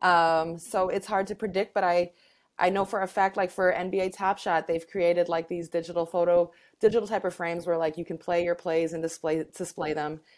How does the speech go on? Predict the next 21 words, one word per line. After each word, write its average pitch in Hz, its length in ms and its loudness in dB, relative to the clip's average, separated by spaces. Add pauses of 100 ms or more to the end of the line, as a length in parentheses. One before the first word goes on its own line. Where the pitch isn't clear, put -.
There's 196 160 2
been 208 140 0
a 196 60 0
number 196 500 2
of 175 220 2
really 233 420 -2
creative 175 520 -2
and 156 140 -8
thoughtful, 165 680 -2 (340)
um, 156 540 0 (800)
apps, - 600 2
um, 151 400 0
sites 180 600 0
that 160 220 2
have 165 200 0
come 185 240 -6
up 175 240 -2
where 160 560 0
you 175 120 -4
can 180 220 -6
display 175 960 2